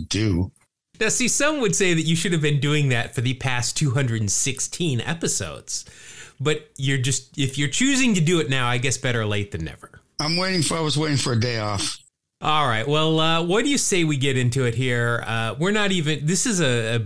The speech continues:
Speaker 2: tale, so we don't even need to worry about stretching, but we're gonna, we're gonna take some cuts anyway, just so that we're not,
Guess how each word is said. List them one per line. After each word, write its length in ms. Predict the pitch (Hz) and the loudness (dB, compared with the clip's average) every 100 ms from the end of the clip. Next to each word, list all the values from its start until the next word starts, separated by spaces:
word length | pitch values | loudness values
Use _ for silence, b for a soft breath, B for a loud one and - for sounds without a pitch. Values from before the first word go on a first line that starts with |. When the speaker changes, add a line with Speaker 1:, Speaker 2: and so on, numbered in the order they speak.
| 101 _ _ | -6 _ _
Speaker 2:
tale, 380 | - 190 185 107 | -2 0 0 0
so 160 | - | -2
we 100 | 147 | -2
don't 160 | 202 226 | 0 0
even 260 | 160 127 120 | 2 2 2
need 220 | 123 120 | 2 2
to 60 | 110 | 0
worry 320 | 104 104 104 | 0 0 0
about 320 | 101 98 - | 0 -2 -4
stretching, 460 | - 110 101 107 95 | -2 -2 -2 -2 -2
but 120 | 110 | -2
we're 120 | 117 | -2
gonna, 260 | 120 110 104 | -2 -2 0
we're 140 | 113 | -2
gonna 180 | 117 104 | -2 -2
take 260 | - 117 | -4 -4
some 160 | - 95 | -4 -6
cuts 500 | - - 107 - - | -8 -8 -8 -6 -8
anyway, 380 | 90 85 - 64 | -8 -12 -14 -14
just 440 | - - - - B B B | -10 -6 -6 -8 B B B
so 180 | - | -6
that 100 | 101 | -6
we're 160 | 82 95 | -4 -6
not, 320 | 90 82 82 | -6 -8 -10